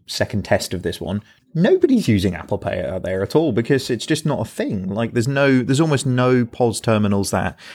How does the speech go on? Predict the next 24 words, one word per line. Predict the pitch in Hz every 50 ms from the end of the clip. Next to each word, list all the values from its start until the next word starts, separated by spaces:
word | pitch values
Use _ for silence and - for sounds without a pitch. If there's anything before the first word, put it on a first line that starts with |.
| - -
actually | 107 107 - - 117 95
accept | 87 - - 120 107 - -
it | - -
in | - 95 95
any | 95 98
way, | 95 95 92
shape, | - - 95 92 104
or | 101
form | - - 101 95 95
beyond | 90 92 98 95 95 95 95 92 92 90
the | 98 92 92
airports. | 98 110 120 117 - - - 107 - - - - _ - - - - _ _ - -
Um, | 110 104 104 107 104 104 104 104 104
so | - - 143 127 120 110 101 - -
I'm | - 135 131
just | 135 190 185 - _ _ _ _ _ _ _ _
super | - - 170 156 - 101
skeptical | - - 123 - - - - 90
of | 90 85
this | 95 90 - -
in | 101 90
terms | 85 - 98 92 87 98
of, | 95 87 82 - - - 101
um, | 95 92 92 92 92 90 92